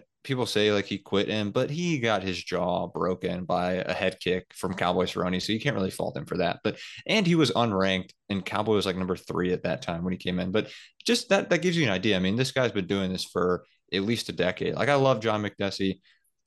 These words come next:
Um, I, he's been training with Fight Ready. I actually watched an interview. Um, I think the guy's name is, like,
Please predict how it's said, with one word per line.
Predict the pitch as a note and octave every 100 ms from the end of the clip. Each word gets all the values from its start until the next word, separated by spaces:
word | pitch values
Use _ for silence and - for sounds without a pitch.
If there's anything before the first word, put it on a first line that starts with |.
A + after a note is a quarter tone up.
| - -
Um, | F#2+ F#2 F2 F2 -
I, | A#2
he's | A#2 C3
been | D3
training | A#2+ B2+ C#3+
with | G#2
Fight | - F#2+
Ready. | B2 C3 B2+
I | C3+
actually | - A#2+
watched | A2 -
an | F#2+
interview. | F#2+ G2+ A2 G#2+ G#2+ _ _ -
Um, | F#2 F2+ F2 F2 F2 -
I | B2
think | A3 -
the |
guy's | F3 F3 D3+
name | D3+
is, | C3+
like, | G2+ -